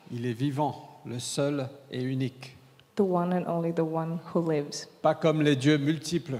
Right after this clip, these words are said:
Speaker 1: qu'on peut trouver autour de nous.
Speaker 2: Not like the multitude of gods that we can find around us.
Speaker 1: Qui en réalité sont tous morts.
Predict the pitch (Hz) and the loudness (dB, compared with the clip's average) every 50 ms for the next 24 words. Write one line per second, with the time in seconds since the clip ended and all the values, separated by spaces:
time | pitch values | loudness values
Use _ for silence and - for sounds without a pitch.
0 | - - - 135 127 - 143 139 127 - - - 147 143 131 143 139 127 110 120 | -8 -8 -8 -8 -6 -2 -2 -2 -2 -2 -4 -2 -2 0 2 2 0 0 -2 -4
1 | 120 120 - 131 127 120 123 127 127 120 107 82 - - - - - _ - 190 | -6 -4 -2 -2 -2 0 0 0 0 0 -2 -4 -8 -18 -20 -20 -12 _ 2 4
2 | 190 - - 190 185 180 - - 175 175 170 170 170 165 165 170 175 - 180 170 | 4 4 6 4 2 2 6 6 6 6 6 4 6 6 6 6 6 2 -2 0
3 | - 165 165 165 160 165 - - 156 160 160 - - 143 120 147 160 - - - | 2 4 4 4 2 0 -2 -4 -2 -2 -2 -2 0 0 2 2 0 0 -4 -6
4 | - - 156 160 165 156 151 147 147 151 156 156 151 147 147 - - 139 131 127 | -6 -4 -4 -4 -2 -2 -2 -2 -2 -4 -4 -4 -6 -8 -6 -4 -2 0 0 0
5 | 127 120 131 135 139 139 143 135 139 - 135 127 131 135 127 - - - - - | 0 0 2 2 4 4 2 0 -2 -2 -2 -2 -2 -2 -4 -10 -16 -20 -20 -20
6 | - - - 120 107 - 135 127 131 - - - - - - _ _ _ _ _ | -18 -12 -12 -10 -8 -6 -6 -6 -6 -6 -12 -14 -14 -18 -20 _ _ _ _ _
7 | _ _ - 98 104 110 110 98 95 95 - - - - - | _ _ -12 -8 -6 -4 -4 -6 -6 -10 -14 -18 -20 -20 -20